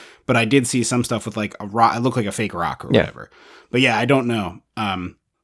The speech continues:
Speaker 1: and I, I, you know, maybe they do, maybe they, maybe they do sometimes go outside. But yeah, I don't know the answer to the question. It could also just be, like, maybe rear projection looks good now. You know?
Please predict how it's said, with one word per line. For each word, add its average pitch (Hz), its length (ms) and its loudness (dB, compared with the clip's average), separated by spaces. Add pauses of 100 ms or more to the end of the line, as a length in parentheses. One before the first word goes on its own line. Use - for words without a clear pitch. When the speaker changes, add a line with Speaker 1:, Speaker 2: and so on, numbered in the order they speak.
(160)
Speaker 1:
and 185 100 2
I, 233 220 4
I, 185 80 0
you 214 100 2
know, 214 100 0
maybe 196 220 0
they 190 140 0
do, 175 240 0
maybe 143 260 -4
they, 135 240 -4
maybe 127 280 -4
they 123 100 -2
do 123 160 -2
sometimes 113 540 -6
go 107 180 -6
outside. 92 460 -10
But 117 100 -4
yeah, 135 160 2
I 123 80 0
don't 123 160 0
know 120 100 -2
the 107 100 -6
answer 104 140 -10
to 95 60 -14
the 98 60 -12
question. 104 260 -10
It 123 60 -8
could 190 80 4
also 254 200 4
just 226 160 -2
be, 214 100 2
like, 156 300 0
maybe 135 280 0
rear 139 260 2
projection 131 540 0
looks 131 180 -2
good 117 280 2
now. 85 200 -8
You 135 160 -8
know? 160 100 4